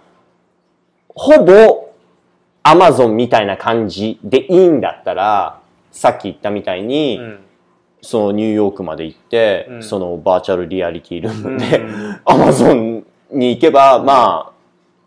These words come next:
Speaker 1: 全然違うよ。でもまあ言ってみればさ、Amazonだってさ、飛行機一日乗ればAmazonにいるわけだから、
Speaker 2: うん。
Speaker 1: そこにいるも同然じゃん。
Speaker 2: うん。
Speaker 1: しかも僕たちなんてさ、飛行機に乗って、言ってみれば僕たちなんてここに座ってるだけで、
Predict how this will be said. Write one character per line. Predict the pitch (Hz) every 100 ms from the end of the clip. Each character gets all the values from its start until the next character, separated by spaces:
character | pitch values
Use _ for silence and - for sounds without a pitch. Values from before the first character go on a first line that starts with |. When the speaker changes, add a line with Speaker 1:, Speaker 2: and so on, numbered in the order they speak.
| _
Speaker 1:
全 | 123 123 160 208
然 | 208 220
違 | 240
う |
よ。 | 262 466 - _ _ _ _ _ _ _ _ _ _ -
で | 240
も | 190
ま | 87
あ | 95
言 | 104
っ |
て | 208
み | 262
れ | 196
ば | 117
さ、 | 90
Amazon | 151 214 123 90
だ | 78
っ |
て | -
さ、 | - 92 82
飛 | -
行 | 160 170
機 | - 90 80 78
一 | 95 120
日 | 127 -
乗 | 139
れ | 147
ば | 104 95
Amazon | 123 90
に | 85
い | 87
る | 104
わ |
け | 110
だ | 85
か | -
ら、 | - 117
Speaker 2:
う |
ん。 | 113 107 101 110 _ _ _
Speaker 1:
そ | - 110
こ | 151
に | 139
い |
る | 151
も | 120
同 | 87 113
然 | 113 123
じ | 117
ゃ | 95
ん。 | - -
Speaker 2:
う | 107
ん。 | 101
Speaker 1:
し | -
か | 214
も | 117
僕 | 185
た | - 90
ち |
な | 107
ん | 90
て | 85
さ、 | 98
飛 | -
行 | 208
機 | -
に | 104
乗 |
っ | 98
て、 | 135 - -
言 | 123
っ |
て | -
み | 277
れ | 254
ば | 120
僕 | 180 -
た | 190
ち |
な | 98
ん | 90
て |
こ | - 101
こ |
に | 175
座 | - 165
っ | 175
て | -
る | 202
だ | 196
け | 208
で、 | 143 110 101 -